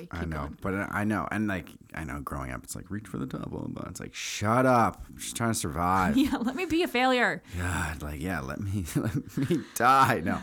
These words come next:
Speaker 2: <laughs> Let me die.
Speaker 1: Um, so yeah, I think that's definitely a big fear. Another fear of mine is just the fear of the unknown.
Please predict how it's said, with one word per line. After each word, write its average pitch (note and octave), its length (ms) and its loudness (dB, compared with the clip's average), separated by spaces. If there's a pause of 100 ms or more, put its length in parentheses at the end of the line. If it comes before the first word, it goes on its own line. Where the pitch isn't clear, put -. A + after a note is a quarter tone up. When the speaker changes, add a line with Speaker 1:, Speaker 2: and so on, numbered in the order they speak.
Speaker 2:
<laughs> F#3 100 -6
Let F#4 420 0
me D4 140 -8
die. A2 320 2
Speaker 1:
Um, B2+ 300 0 (680)
so - 200 0
yeah, D#3 220 4
I G2+ 80 2
think A2+ 360 -2 (400)
that's G#2+ 220 -2
definitely G#2+ 280 0
a F2 40 0
big E2+ 180 -2
fear. G2 580 0 (400)
Another G#2+ 300 0
fear G2+ 240 0
of F#2 40 2
mine E2 280 0
is E2+ 160 -2
just - 380 -6 (1000)
the F2 80 -8
fear F2 300 -4
of D#2+ 80 -6
the D#2+ 120 -4
unknown. D#2 680 -4